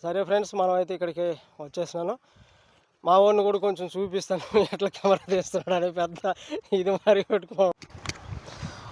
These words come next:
ఓకే ఫ్రెండ్స్, నేనైతే చెక్ చేసినాను.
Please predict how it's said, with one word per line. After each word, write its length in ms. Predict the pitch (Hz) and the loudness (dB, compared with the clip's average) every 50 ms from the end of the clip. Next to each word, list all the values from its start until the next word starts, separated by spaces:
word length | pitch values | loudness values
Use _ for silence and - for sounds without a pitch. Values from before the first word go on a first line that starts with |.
| - - - - - - 1047 1017 1017 - - - - - - - - | -18 -18 -18 -6 -4 0 0 0 0 0 0 4 6 6 8 8 8
ఓకే 260 | 190 220 208 240 240 | 8 10 10 8 8
ఫ్రెండ్స్, 440 | 233 240 240 240 226 - - - - - - - - - - - - - - - - - - - - - - - | 10 8 8 8 6 2 -4 -6 -8 -10 -12 -14 -18 -20 -18 -18 -18 -18 -18 -18 -20 -20 -20 -20 -16 -12 -8 -2
నేనైతే 400 | - 185 196 202 214 220 220 226 | 4 6 6 8 8 8 8 8
చెక్ 340 | 233 226 - 220 - - - | 6 6 6 2 2 6 4
చేసినాను. 440 | 233 233 - - 208 202 208 247 277 | 6 6 6 6 6 6 6 6 6